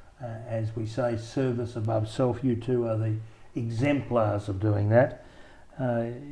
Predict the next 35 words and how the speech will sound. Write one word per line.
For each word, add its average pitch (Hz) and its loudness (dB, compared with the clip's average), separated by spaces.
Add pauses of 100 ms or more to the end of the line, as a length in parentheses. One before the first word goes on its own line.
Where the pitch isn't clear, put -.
(520)
your 131 8
work 160 10 (180)
is, 131 -2
uh, 139 -4
another 139 0
fine 127 -2
example 117 -2
of 110 0
what 113 -2
Rotary 117 4
is 107 0
doing, 117 2
and, 110 2 (440)
and 113 -2
this 120 -2
year's 110 0
motto, 113 2 (540)
"Be 127 6
the 110 6
Inspiration." 110 2 (840)
All 165 8
strength 147 -2
to 131 -4
you 139 2
as 120 -4
you 117 -2
move 120 -2
ahead. 139 -2 (480)
I 127 0
wish 123 0
you 127 -4
every 165 2
success 151 -4
in 117 -6
Hamburg, 135 0